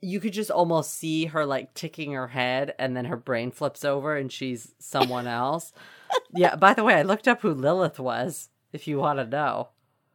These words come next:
Speaker 2: Well, what, didn't we talk about this last time? 'Cause L-, I had thought Lilith was a good lady in Judaism. But then I found
Speaker 1: No,
Speaker 2: out she wasn't a good lady,
Speaker 1: well, I
Speaker 2: right?
Speaker 1: think she is a good lady in Judaism. I looked up some of the Judaism stuff, too. She's different.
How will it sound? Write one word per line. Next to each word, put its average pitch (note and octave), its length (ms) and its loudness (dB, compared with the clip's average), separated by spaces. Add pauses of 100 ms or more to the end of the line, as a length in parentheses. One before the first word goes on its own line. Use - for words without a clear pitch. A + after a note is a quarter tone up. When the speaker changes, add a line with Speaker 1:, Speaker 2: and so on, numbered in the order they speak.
(160)
Speaker 2:
Well, C#4 320 4
what, C#4+ 180 -2
didn't E4+ 160 -2
we F#4+ 60 -2
talk E4+ 240 -2
about D4+ 180 0
this D4+ 160 -6
last C4+ 300 0
time? G4 260 -2 (320)
'Cause C4 260 2 (140)
L-, A#3+ 320 -10 (200)
I C4 180 4
had F4 200 -2
thought A#3 280 4
Lilith G#3+ 340 -2
was G#3 160 -2
a F#3 80 2
good A3 360 0
lady E3+ 420 -4
in F#3 100 -6
Judaism. F3+ 800 -6 (440)
But G#3 140 -4
then G#3+ 220 2
I G3 100 0
found E3+ 240 4
Speaker 1:
No, F3 60 4
Speaker 2:
out F#3+ 120 -2
she - 140 -8
wasn't G3+ 480 -2
a - 80 -8
good E3+ 180 -6
lady, C3+ 300 -6
Speaker 1:
well, E3 120 4
I E3 60 8
Speaker 2:
right? F3+ 80 2
Speaker 1:
think F#3+ 140 0
she A3+ 260 -2
is B3+ 160 2
a A#3+ 60 -6
good C#3+ 240 -6
lady B2 320 -4
in A#2+ 100 -6
Judaism. A#2+ 840 -8 (160)
I C#3 180 2
looked D#3 260 -2
up E3 260 0
some E3 240 -2
of D#3 80 -4
the D3+ 80 -4
Judaism C#3 600 -6
stuff, - 340 -6
too. D#3 300 -6
She's - 240 -10
different. C#3 540 -4